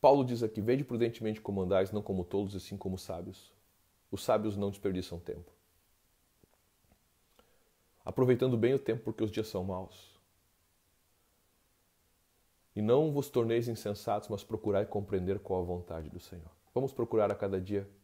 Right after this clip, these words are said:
compreender a vontade do Senhor, aproveitando bem o tempo, né, queridos? E colhendo bênçãos e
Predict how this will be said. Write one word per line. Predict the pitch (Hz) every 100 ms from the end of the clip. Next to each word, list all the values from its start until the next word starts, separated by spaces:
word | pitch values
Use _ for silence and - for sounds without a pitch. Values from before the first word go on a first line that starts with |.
| _ _ _ _ _ _
compreender | - 107 98 98 95
a | 92
vontade | 90 90 87 82 82
do |
Senhor, | - 87 90 110 - - _ _ _ _ _ _ _
aproveitando | 107 110 101 98 101 98
bem | 92 98
o |
tempo, | 95 90 113 - _ _ _ _ _ _ _ _ -
né, | 90
queridos? | 92 110 87 - - _ _ _ _ _ _ _ _ _ _ _ _ _ _ _ _ _ _
E | 107 110 110 - _ _ _ _ _ _ _ _
colhendo | 110 98 104 101 101 - _ _ _ _
bênçãos | 92 92 98 - 92 - - _ _ _ _ _ _ _ _ _ _ _ _
e | 98 98 95